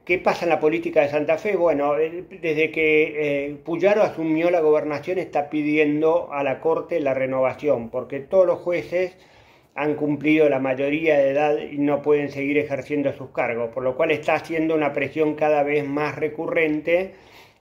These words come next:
para pedir que, eh, renuncien a sus cargos y renovar los, los, a los funcionarios de la Corte.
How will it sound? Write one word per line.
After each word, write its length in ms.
para 540
pedir 460
que, 520
eh, 460
renuncien 520
a 100
sus 120
cargos 480
y 60
renovar 540
los, 320
los, 240
a 80
los 120
funcionarios 560
de 60
la 140
Corte. 500